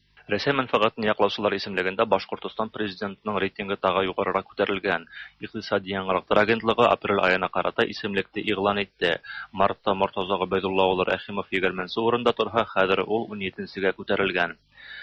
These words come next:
Баймак Илеш дуслыгына быел кырык биш ел. Республикала райондар һәм калалар араһындагы дуслык, хезмәттәшлек өлгеһе булган был бәйләнеш бер мең тугыз йөз алтмыш дүртенче елда булдырыла. Ике районда авыл хуҗалыгы өлкәһендә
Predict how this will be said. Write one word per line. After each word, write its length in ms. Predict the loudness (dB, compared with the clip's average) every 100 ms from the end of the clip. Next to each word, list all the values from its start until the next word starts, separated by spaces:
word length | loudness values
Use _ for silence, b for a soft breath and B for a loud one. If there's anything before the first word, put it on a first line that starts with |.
| B B
Баймак 380 | 2 2 4 2
Илеш 300 | 0 0 0 -2
дуслыгына 500 | -4 -2 -2 0 0
быел 360 | 2 2 2
кырык 160 | 0 -4 -8
биш 240 | -6 0
ел. 340 | 2 2 0 -12 B -4
Республикала 720 | -4 -4 -2 -2 4 6 8
райондар 420 | 6 4 2 0
һәм 140 | 0 0
калалар 300 | 2 2 0
араһындагы 560 | -2 -2 -4 -2 0 0
дуслык, 460 | -2 -6 -6 -4 -2
хезмәттәшлек 560 | -4 -6 -8 -8 -8 -6
өлгеһе 380 | -2 -2 -2
булган 360 | -2 -2 -2 -2
был 140 | 0
бәйләнеш 540 | 0 0 2 0 -2 -6 B B 0
бер 180 | 2 2
мең 140 | -2
тугыз 320 | -2 -2 0 0
йөз 80 |
алтмыш 380 | 2 0 0 -6
дүртенче 400 | -4 -4 -6 0
елда 240 | 0 4 2
булдырыла. 580 | 2 0 0 2 2 0 -12 B B
Ике 280 | -6 -2 2 4
районда 320 | 4 2 0
авыл 320 | 2 0 -2
хуҗалыгы 380 | -2 0 0 -2
өлкәһендә 420 | -2 -6 -2 -2